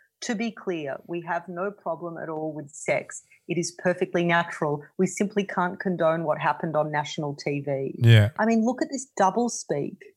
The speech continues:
Speaker 2: It's ridiculous. "We gave our permission for Zara to enter as our current winner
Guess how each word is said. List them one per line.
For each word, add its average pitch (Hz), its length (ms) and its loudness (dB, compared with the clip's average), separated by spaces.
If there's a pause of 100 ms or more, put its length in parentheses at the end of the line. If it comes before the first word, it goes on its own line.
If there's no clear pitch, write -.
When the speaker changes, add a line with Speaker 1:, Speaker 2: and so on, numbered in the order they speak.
(380)
Speaker 2:
It's 117 160 6
ridiculous. 127 460 10 (340)
"We 139 160 12
gave 139 340 12
our 151 140 10
permission 127 540 8
for 117 160 8
Zara 104 380 10
to 113 140 2
enter 107 480 8
as 104 220 8
our 98 180 6
current 117 400 6
winner 92 360 4